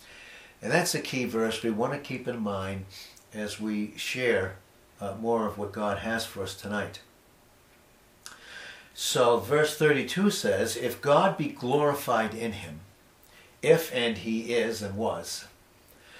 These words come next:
"then God will also glorify him in himself, and will straightway glorify him." "Little children, yet a little while I am with you.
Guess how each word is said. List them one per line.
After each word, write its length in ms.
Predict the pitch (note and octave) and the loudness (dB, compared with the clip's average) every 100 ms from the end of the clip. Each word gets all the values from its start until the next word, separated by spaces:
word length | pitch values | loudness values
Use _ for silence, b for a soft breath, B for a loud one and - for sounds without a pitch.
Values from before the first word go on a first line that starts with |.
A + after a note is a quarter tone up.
| B B | B B
"then 240 | A2 B2+ | 0 0
God 380 | A#2 C#3+ D#3+ E3 | 4 6 8 6
will 160 | C#3+ C3+ | 4 6
also 400 | D#3 E3 - A2+ | 8 6 2 -2
glorify 680 | G#2+ C#3+ F#3+ F3 - G#2 G2+ | 4 6 8 6 2 2 2
him 300 | G2 G2 G#2+ - _ _ _ | -2 -6 -8 -12 _ _ _
in 140 | - G2+ | -10 -6
himself, 680 | G2+ F#2 - - - - - - - - - - - - B B B B B | -6 -6 -6 -6 -8 -12 -18 -20 -20 -20 -20 -20 -20 -20 B B B B B
and 240 | A#2 A2+ G#2+ | 0 0 2
will 140 | A2+ | 0
straightway 880 | - - C#3 D3 C#3+ G#2+ G2 F#2 F2+ - b b b - | 0 0 2 2 2 0 0 0 -8 -18 b b b -16
glorify 560 | G2 G2 F#2+ - E2 D#2+ | -10 -8 -8 -10 -12 -14
him." 220 | D#2+ D2+ D2 _ - - _ - B B B B B B B - | -16 -18 -20 _ -20 -20 _ -20 B B B B B B B -4
"Little 300 | A#2+ D3+ D#3+ | 4 6 4
children, 680 | - D#3+ D#3+ D#3 G#2+ D#2+ - _ _ - | 0 0 0 0 -6 -8 -16 _ _ -14
yet 360 | G2 A#2+ C3 - | 0 4 4 2
a 60 | |
little 340 | A2 B2 C#3 A2 | -4 -2 -2 0
while 500 | B2 A2+ F2+ F#2 F#2+ | 2 2 0 -4 -6
I 160 | G#2 | -4
am 160 | G#2 G2+ | -2 -2
with 220 | A2 G#2 | -4 -4
you. 220 | F#2+ D#2+ | -10 -12